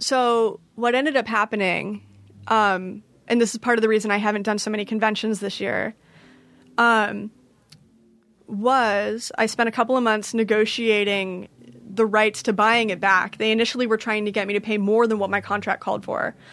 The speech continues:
All my contract called for, for me to buy the book back, was to pay them back my advance. Um, and they were trying to ask for, like, twice that initially. And I was like, "No, we both signed a contract. It's in the contract. I'm paying you the eight thousand dollars that you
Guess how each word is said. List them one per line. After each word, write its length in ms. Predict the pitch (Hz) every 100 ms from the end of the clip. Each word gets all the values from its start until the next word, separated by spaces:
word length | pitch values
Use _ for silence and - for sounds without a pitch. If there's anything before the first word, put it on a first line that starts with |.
| - -
All 120 | 247
my 140 | 311
contract 460 | 294 233 247 233 -
called 240 | 208 208
for, 280 | 240 247 254
for 140 | -
me 120 | 220 196
to 60 |
buy 240 | 185 180 202
the 80 |
book 220 | 190 190 -
back, 320 | 226 240 -
was 180 | 220 -
to 80 |
pay 140 | 226 220
them 100 | 214
back 200 | 202 208
my 120 | 185
advance. 640 | 185 185 - - - - - - - - - -
Um, 520 | 233 233 214 190 202 208 - - -
and 160 | 240
they 60 | 233
were 120 | 240
trying 260 | 247 254 233
to 80 | -
ask 280 | 202 -
for, 140 | - 202
like, 300 | 185 - -
twice 380 | - 208 208 -
that 260 | 208 - -
initially. 520 | 208 214 196 - 123
And 120 | 196
I 40 |
was 120 | 220 262
like, 80 | 339
"No, 120 | 277
we 140 | 202
both 180 | 208 233
signed 180 | 320 302
a 40 |
contract. 520 | 240 202 202 - 233 -
It's 100 | 214
in 100 | 233
the 80 | 285
contract. 520 | 214 196 208 214 - -
I'm 140 | 214
paying 240 | 214 220 254
you 80 |
the 180 | 240 -
eight 180 | 214 -
thousand 280 | 196 196 196
dollars 300 | 180 196 190
that 120 | 202
you 380 | 196 208 202